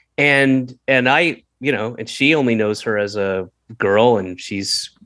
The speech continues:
gonna be seven very shortly. And, and, uh, you know, we just know her as,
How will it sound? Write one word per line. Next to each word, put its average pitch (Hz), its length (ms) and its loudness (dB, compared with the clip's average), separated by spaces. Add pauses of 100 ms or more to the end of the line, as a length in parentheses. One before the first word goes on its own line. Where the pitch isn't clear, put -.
(180)
gonna 107 160 0
be 98 100 -6
seven 110 360 -2
very 92 200 -6
shortly. 107 420 -2
And, 95 260 -4
and, 95 360 -4
uh, 92 300 -2 (640)
you 135 100 2
know, 101 100 2
we 117 140 0
just 123 240 -4
know 113 160 2
her 113 340 0
as, 107 480 -6